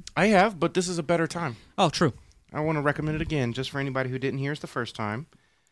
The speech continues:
Speaker 2: I still have not gotten to read this. I really, really want to.
Speaker 1: Yeah, I haven't
Speaker 2: But I
Speaker 1: either.
Speaker 2: don't want, I won't pirate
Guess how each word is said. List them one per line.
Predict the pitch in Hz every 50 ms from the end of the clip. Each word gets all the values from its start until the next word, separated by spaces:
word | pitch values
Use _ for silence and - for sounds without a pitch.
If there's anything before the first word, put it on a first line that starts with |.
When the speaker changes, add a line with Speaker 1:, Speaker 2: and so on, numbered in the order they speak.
| _ _ _ -
Speaker 2:
I | - 147
still | - - 220 220
have | 196 127
not | 135 139 143 139
gotten | 143 120 120
to | 110
read | 110 131 127 107
this. | 95 - -
I | 92 87 -
really, | - 104 107 143 165 139 107
really | 104 110 107 101 98
want | 98 101 104 98 -
to. | - 101 98 101 _ _ -
Speaker 1:
Yeah, | 110 120 135 131 -
I | 135
haven't | 135 139 143 123 117 113 110
Speaker 2:
But | 151 156
I | 143 147
Speaker 1:
either. | 147
Speaker 2:
don't | 151 156 156 156
want, | 156 151 -
I | 139 139
won't | 135 135 139 139 131 _ - -
pirate | - 120 120 113 104 98 -